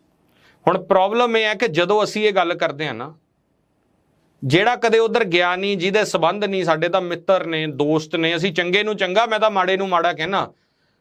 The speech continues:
ਉੱਥੇ ਪਿਆਰ ਮਿਲਦਾ, ਹਾਂ ਮਿਲਦਾ, ਮੁਹੱਬਤ ਮਿਲਦੀ, ਮਿਲਦੀ ਹੈ ਭਾਈ। ਲੋਕ ਮੁਹੱਬਤ ਦਿੰਦੇ, ਬਹੁਤ ਦਿੰਦੇ ਆ,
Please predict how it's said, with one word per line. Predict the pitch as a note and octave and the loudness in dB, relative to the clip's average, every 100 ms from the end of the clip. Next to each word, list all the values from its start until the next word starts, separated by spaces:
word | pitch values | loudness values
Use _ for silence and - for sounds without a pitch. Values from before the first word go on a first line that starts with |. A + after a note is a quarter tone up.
| - | 0
ਉੱਥੇ | F3+ F#3+ A3+ | 0 2 -2
ਪਿਆਰ | A3+ G#3 G3 G#3 | 0 2 2 2
ਮਿਲਦਾ, | G#3 G3 A#3+ G3+ | 0 0 0 0
ਹਾਂ | D#3+ D3+ | -2 -2
ਮਿਲਦਾ, | D#3 E3 G#3 - _ _ _ _ _ C#3 | -2 0 -2 -2 _ _ _ _ _ -4
ਮੁਹੱਬਤ | C#3+ E3 E3 G3 | 0 0 0 0
ਮਿਲਦੀ, | G3 G3 A3 G#3 | 0 -2 0 0
ਮਿਲਦੀ | F3+ F3+ G#3+ | 2 2 2
ਹੈ | A3 | 0
ਭਾਈ। | G#3 F#3+ F3+ - _ _ _ _ _ _ D3+ | 0 -2 -4 -12 _ _ _ _ _ _ 2
ਲੋਕ | E3 G3+ G#3 - - _ _ _ - | 4 2 0 -8 -16 _ _ _ -2
ਮੁਹੱਬਤ | E3 F3+ E3 G3+ | 0 2 2 0
ਦਿੰਦੇ, | E3+ F#3 G#3 | 0 0 0
ਬਹੁਤ | D#3 D3 F#3+ | 2 2 0
ਦਿੰਦੇ | F#3+ F#3+ F#3+ | -2 0 0
ਆ, | F3 | -2